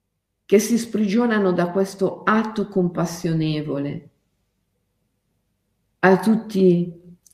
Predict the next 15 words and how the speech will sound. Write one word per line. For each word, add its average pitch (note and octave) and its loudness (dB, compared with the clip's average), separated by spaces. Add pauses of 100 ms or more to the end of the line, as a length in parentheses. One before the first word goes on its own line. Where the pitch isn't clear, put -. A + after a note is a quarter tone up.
i F#3+ 0
tuoi G#3 4
antenati, F3+ 2 (220)
i F3 2
tuoi E3+ 2
avi, A#2+ -2 (1300)
che F#3+ 2
ne F3+ 8
hanno F3 6
bisogno, D#3 -2 (1300)
perché D#3+ -4
hanno F#3 6
bisogno D#3 0 (1300)
di E3 4
risvegliarsi, D#3 2